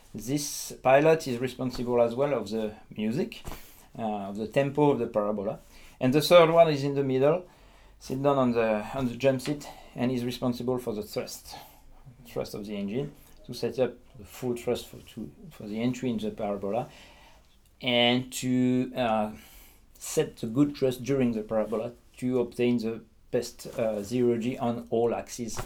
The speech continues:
uh, during the, during the maneuver. And so, let's go to inside this parabola. Uh, the G pilot, the pitch pilot will pull one point eight G during twenty seconds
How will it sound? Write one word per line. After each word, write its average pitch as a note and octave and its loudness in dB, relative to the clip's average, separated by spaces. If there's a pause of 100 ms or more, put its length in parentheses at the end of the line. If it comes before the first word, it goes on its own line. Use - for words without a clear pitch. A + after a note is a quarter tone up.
(140)
uh, G#2 -8 (320)
during G#2+ -6
the, G#2 -8
during G#2+ -4
the G#2 -8
maneuver. G#2 -8 (800)
And D3+ 6
so, D#3+ 6 (240)
let's D3+ 2
go F3 8
to E3 -2
inside D#3 2
this D3 -6
parabola. D3 10
Uh, B2+ 10
the C3+ 4
G C3+ 0
pilot, C#3+ 6
the C3 6 (360)
pitch - -2
pilot D#3 6
will C#3 0 (100)
pull F3 10
one D3 4
point C#3+ 6
eight C#3 2
G C#3+ 2
during B2+ 2
twenty C#3 2
seconds C#3 0